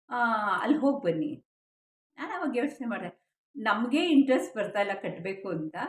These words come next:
So ಇವ್ರೇನು ತುಂಬಾ ಒಂದ್ ಸಲ ಹೇಳಿದ್ರು, ಎರಡ್ ಸಲ ಹೇಳಿದ್ರು, ಕೊನೆಗೆ ಅವ್ರ ಕಾರಲ್ಲೇ ನಮ್ನು ಕರ್ಕೊಂಡು ಹೋದ್ರು.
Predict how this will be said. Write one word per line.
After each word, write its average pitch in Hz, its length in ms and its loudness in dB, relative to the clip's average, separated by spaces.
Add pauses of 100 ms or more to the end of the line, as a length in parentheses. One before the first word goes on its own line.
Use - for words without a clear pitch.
(340)
So 277 80 -2
ಇವ್ರೇನು 294 520 2
ತುಂಬಾ 262 240 -2
ಒಂದ್ 202 280 -4
ಸಲ 226 200 -2
ಹೇಳಿದ್ರು, 214 320 -6
ಎರಡ್ 190 280 -6
ಸಲ 226 240 -6
ಹೇಳಿದ್ರು, 190 320 -10 (400)
ಕೊನೆಗೆ 320 320 2
ಅವ್ರ 240 240 4
ಕಾರಲ್ಲೇ 240 440 2
ನಮ್ನು 240 300 -2
ಕರ್ಕೊಂಡು 190 380 -4
ಹೋದ್ರು. 156 300 -6